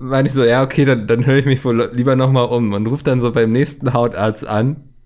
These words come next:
Und die fragt dann auch so, „Ja, sind Sie denn bereits Patient bei uns?“ „Nö, nö, ich, ich bin grad nach Hamburg gezogen“, hab ich das. Das ist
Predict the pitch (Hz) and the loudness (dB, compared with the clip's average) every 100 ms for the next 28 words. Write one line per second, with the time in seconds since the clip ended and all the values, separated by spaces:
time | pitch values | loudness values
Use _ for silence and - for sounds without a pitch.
0 | - 190 185 147 - - 123 113 135 135 | -6 -4 -4 -8 -14 -8 -8 0 0 2
1 | 135 131 117 120 139 135 127 139 143 143 | -2 0 0 0 -2 0 0 2 2 2
2 | 175 165 139 127 113 107 - 107 - 104 | 0 2 2 2 2 0 -2 -6 -2 -4
3 | 95 92 - 90 - - - - 143 156 | -2 -6 -6 -12 -18 -20 -20 -6 0 4
4 | 156 156 151 143 135 - 156 147 - 131 | 4 4 2 0 -4 -2 -2 0 -2 -2
5 | 135 143 135 117 - - 113 101 113 101 | 0 2 2 2 0 -6 -6 -2 -2 0
6 | 101 101 98 98 - 98 131 131 | 0 0 0 -2 -2 -4 -4 -4